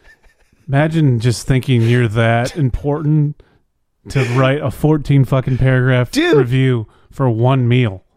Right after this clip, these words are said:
Speaker 2: You don't
Speaker 1: At
Speaker 2: even,
Speaker 1: Denny's.
Speaker 2: even if you don't read all of the paragraphs, the one shining moment, aside from the, the, the, the very long way of saying "learn our language," um,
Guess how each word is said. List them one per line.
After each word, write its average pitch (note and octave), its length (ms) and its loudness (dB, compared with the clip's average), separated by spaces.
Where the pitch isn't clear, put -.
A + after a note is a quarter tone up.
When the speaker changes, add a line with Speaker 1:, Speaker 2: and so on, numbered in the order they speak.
Speaker 2:
You A3 120 0
don't E4 100 4
Speaker 1:
At E4 80 2
Speaker 2:
even, C#4 160 0
Speaker 1:
Denny's. C3+ 420 -2
Speaker 2:
even C#4 180 2
if D#4+ 140 -4
you A3+ 80 -6
don't F3+ 420 -4
read F3+ 320 -8
all D#3+ 320 -2
of E3 100 -8
the C#3 80 -10
paragraphs, F3+ 640 -8
the C#3+ 140 -8
one D#3+ 580 -4
shining F#3+ 840 -4
moment, D#3 400 -4
aside G#3 340 -6
from F3+ 240 -2
the, B2+ 380 -2
the, C#3 420 -2
the, C#3+ 600 -6
the D#3+ 540 0
very G3+ 340 -2
long F3 460 0
way D3+ 180 0
of C#3 100 -4
saying C#3 500 -4
"learn D3+ 400 -2
our C3+ 180 0
language," B2 680 -4
um, A#2+ 640 -4